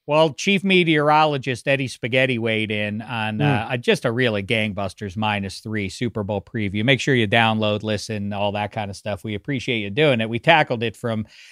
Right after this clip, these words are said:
Speaker 1: every angle we could possibly come up with to try and address here because people like me keep talking way too much about the quarterbacks and very little else. But
Speaker 2: Right.
Speaker 1: yeah, the rain is a thing. That's a big, that, that's a big deal if it rains. And Eddie Spaghetti w-, said,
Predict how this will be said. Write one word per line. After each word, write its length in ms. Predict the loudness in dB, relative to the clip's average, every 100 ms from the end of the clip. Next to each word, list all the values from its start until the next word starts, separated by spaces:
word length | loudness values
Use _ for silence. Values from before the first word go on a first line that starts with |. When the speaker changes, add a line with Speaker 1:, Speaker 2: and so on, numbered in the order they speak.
| 4
Speaker 1:
every 380 | 6 8 6 4
angle 380 | 4 2 0
we 100 | -2
could 160 | -6 -6
possibly 500 | -2 -2 -2 -8 -10
come 240 | -8 -6
up 180 | -4 -6
with 220 | -8 -10
to 80 | -12
try 300 | -12 -6 -4
and 120 | -4
address 400 | -6 -4 -2 -2
here 200 | -2 -2
because 340 | -2 0 0 -2
people 300 | -4 -2 0
like 200 | 0 0
me 140 | -2
keep 240 | -2 -4 -2
talking 340 | -2 -2 -2
way 200 | 0 0
too 160 | 0 -2
much 180 | -2
about 240 | -2 -4 -6
the 60 |
quarterbacks 680 | -2 2 2 4 4 2 0 -20 -20 -20 -4
and 160 | 0 6
very 320 | 6 6 4
little 320 | 2 2 4
else. 340 | 6 4 0 0
But 260 | 2 2 0
Speaker 2:
Right. 260 | 2 2 8
Speaker 1:
yeah, 200 | 8 8
the 120 | 6
rain 420 | 6 6 6 4
is 120 | 2
a 80 | 2
thing. 560 | 4 6 6 4 0 -10 _
That's 220 | -2 0 0
a 60 |
big, 260 | 4 4 4
that, 220 | 2 2
that's 180 | 2 2
a 60 | 2
big 240 | 0 0
deal 380 | 0 6 6 6
if 100 | 2
it 160 | 0
rains. 520 | 2 4 4 4 0 0
And 200 | -2 2
Eddie 240 | 0 0
Spaghetti 480 | -2 0 4 4 2
w-, 180 | -2 0
said, 200 | 0